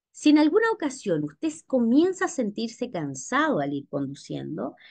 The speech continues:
mientras busca un lugar para detenerse, asegúrese que entre aire fresco a su vehículo.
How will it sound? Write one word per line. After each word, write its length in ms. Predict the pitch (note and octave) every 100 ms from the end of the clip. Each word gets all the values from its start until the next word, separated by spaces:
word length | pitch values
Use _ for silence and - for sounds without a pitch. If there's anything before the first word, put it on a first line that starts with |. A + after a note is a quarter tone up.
| _ -
mientras 380 | G3+ A3+ G#3+ G3
busca 340 | D4+ - G4
un 100 | F4+
lugar 320 | C#4 G3+ G#3
para 240 | A3 G#3 F3+
detenerse, 840 | D#3+ F3 A3 A#3+ E3+ - F#3+ -
asegúrese 800 | A#3+ A#3 C4+ A#3 C4+ F4 E4+ - D4
que 160 | A3
entre 320 | G#3 A#3+ A3+
aire 320 | G3+ G#3 F3+ D3+
fresco 640 | - G#3 B3 - D4 D#4
a 80 | C4
su 180 | B3+ C4+
vehículo. 500 | C4+ G#3+ - C#4+